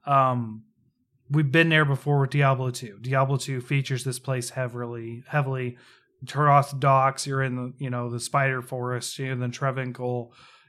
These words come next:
you know, all these really cool sort of Mayan, Aztec-inspired jungle areas, uh, from Mexico, which you don't see a lot in gaming. You don't see a lot of Aztec-inspired stuff,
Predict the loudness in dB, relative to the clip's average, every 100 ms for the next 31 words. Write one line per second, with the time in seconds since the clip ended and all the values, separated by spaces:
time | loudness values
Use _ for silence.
0 | -6 -4 0 0 2 0 -2 -4 -2 -4
1 | -2 0 2 0 -2 -10 -20 _ -4 0
2 | 2 2 2 4 4 4 2 2 4 4
3 | 2 -2 -2 -4 -6 -2 2 2 2 -4
4 | -4 -2 0 0 -2 -4 -6 -8 -8 -10
5 | -10 -10 -10 -10 -2 2 2 0 -8 -8
6 | -6 -4 0 0 0 -2 4 4 4 0
7 | -2 -2 -6 -4 0 0 -2 -2 0 4
8 | 2 2 0 -2 -2 -6 -6 -8 -10 -10
9 | -8 -8 -12 -14 -14 -14 -14 -18 _